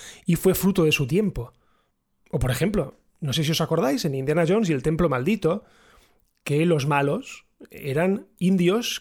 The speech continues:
que practicaban rituales vudús y de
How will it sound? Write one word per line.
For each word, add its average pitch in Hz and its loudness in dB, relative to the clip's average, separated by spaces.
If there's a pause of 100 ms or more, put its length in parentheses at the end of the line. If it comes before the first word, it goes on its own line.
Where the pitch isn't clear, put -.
que 151 -2
practicaban 170 0
rituales 143 -2
vudús 202 0
y 165 -2
de 175 -2